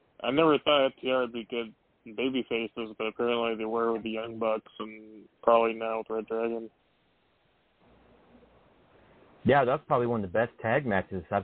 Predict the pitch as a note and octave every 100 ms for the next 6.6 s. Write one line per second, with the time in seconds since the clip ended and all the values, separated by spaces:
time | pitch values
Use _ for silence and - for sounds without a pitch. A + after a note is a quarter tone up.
0 | - A2 G2 F#2+ G2 A#2 G2 E2+ D#2+ -
1 | - G2 - F2+ E2 G#2 G2 D#2+ - -
2 | _ _ _ F#2 F2 F2 - F2+ F2 D#2+
3 | F#2 F2+ - _ _ _ _ _ _ _
4 | _ _ _ _ _ _ G2 F2 - E2
5 | E2 C3 C#3+ C3 A#2+ B2+ D3 - C3+ B2
6 | B2+ A#2+ A#2 A2+ A2